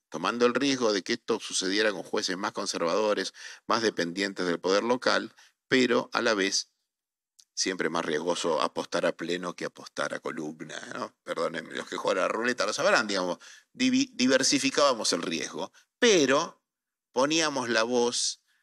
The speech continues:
allí en esas comunidades que estaban inficionadas y contaminadas y performadas en su subjetividad por el relato masivo y eficiente de la dictadura, para interpelar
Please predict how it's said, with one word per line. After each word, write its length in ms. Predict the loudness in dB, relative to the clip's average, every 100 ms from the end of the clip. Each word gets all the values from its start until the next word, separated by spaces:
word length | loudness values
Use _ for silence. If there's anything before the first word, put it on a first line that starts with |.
| _
allí 440 | -4 -2 0 -2
en 80 | -2
esas 220 | -4 -6
comunidades 760 | -8 -10 -8 -6 -4 -4 -4 -8
que 140 | -10
estaban 360 | -8 -4 -4 -4
inficionadas 1000 | -8 -6 -4 -2 -2 -4 -4 -2 -4 -4
y 60 |
contaminadas 960 | -8 -12 -10 -10 -8 -8 -6 -6 -6 -10 -20 -20 _
y 80 | -16
performadas 880 | -4 -2 -2 -4 -2 -2 0 -2 -4
en 100 | -8
su 160 | -10
subjetividad 720 | -10 -14 -10 -10 -8 -6 -4 -2
por 160 | -2
el 100 | -4
relato 540 | -6 -4 -4 -4 -8 -8 -20 _ _ _ _ _
masivo 560 | -6 -2 0 -2 -4 -4
y 100 | -6
eficiente 540 | -4 -2 -2 -6 -6
de 100 | -6
la 120 | -4
dictadura, 720 | -6 -6 -4 -4 -4 -6 -8 -10 _ _ _ _ _
para 280 | -2 2 2
interpelar 1200 | 0 -4 0 2 2 0 -2 2 2 2 -2 -8